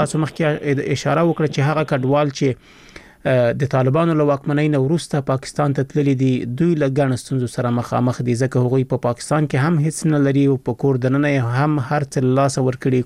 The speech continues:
کور، ځای، ځایګاه یې خرڅ کړی دی او دوی دریمو هیوادونو ته د تګ په نیت هلته دیره دي. اوس د دغو کډوالو په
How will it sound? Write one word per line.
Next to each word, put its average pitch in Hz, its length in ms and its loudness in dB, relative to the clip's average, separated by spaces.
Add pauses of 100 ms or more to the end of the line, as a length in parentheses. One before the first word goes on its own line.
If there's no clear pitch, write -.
کور، 135 300 2
ځای، 131 180 2 (120)
ځایګاه 120 340 2
یې 127 100 -4
خرڅ 117 180 -6 (100)
کړی 135 220 2
دی 131 80 2 (640)
او 127 40 2 (100)
دوی 139 180 4
دریمو 143 360 2
هیوادونو 131 420 0
ته 127 100 -4
د 123 120 -6
تګ 139 200 -2
په 135 140 0
نیت 147 240 -2
هلته 135 340 0 (240)
دیره 131 280 2
دي. 123 60 -2 (1300)
اوس 165 200 0 (140)
د 170 140 2
دغو 208 200 2 (460)
کډوالو 147 500 0
په - 20 2